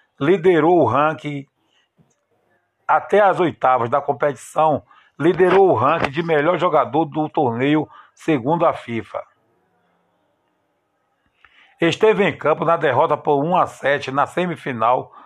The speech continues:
contra a Alemanha, denominada Mineiraço. O jornalista Tim Vickery, da B B C, o jornalista Tim Vickery, da B B C, definiu que o desempenho de Davi Luiz contra a Alemanha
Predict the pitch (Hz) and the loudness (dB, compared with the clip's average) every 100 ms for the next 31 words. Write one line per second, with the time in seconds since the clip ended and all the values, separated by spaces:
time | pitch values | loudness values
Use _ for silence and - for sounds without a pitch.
0 | _ - 165 165 156 165 170 127 113 127 | _ -2 0 2 2 2 2 0 -2 -2
1 | 120 95 _ _ _ 110 156 156 175 160 | -2 -6 _ _ _ -4 -2 2 0 0
2 | 127 147 139 156 170 143 113 104 - - | 0 0 0 -2 -2 0 2 0 -4 -14
3 | - _ _ _ _ _ _ _ _ _ | -20 _ _ _ _ _ _ _ _ _
4 | _ 160 139 214 202 156 135 127 131 180 | _ -2 2 2 4 2 0 -4 -6 -4
5 | 156 101 175 165 127 117 123 120 151 131 | -4 -2 -2 0 -4 -2 -2 -2 -6 -6
6 | 110 - 120 104 - _ _ _ _ _ | -14 -12 -10 -10 -14 _ _ _ _ _
7 | _ - 156 196 208 180 123 131 123 123 | _ -4 0 2 2 2 0 -2 -6 -6
8 | - 190 135 135 160 139 120 123 127 127 | -4 -4 -2 -2 -2 -4 -2 -2 -2 -10
9 | 117 - 151 156 123 _ _ _ - 117 | -12 -8 -4 -4 -6 _ _ _ -6 0
10 | 190 185 160 143 165 180 - 165 175 135 | 0 0 -2 0 0 0 0 0 0 0
11 | 160 131 185 175 160 135 160 160 120 117 | -2 0 -2 0 -2 0 -2 -4 -4 -6
12 | 104 - - 139 135 139 151 123 107 127 | -6 -6 -4 -2 0 0 2 0 0 -2
13 | 139 | -2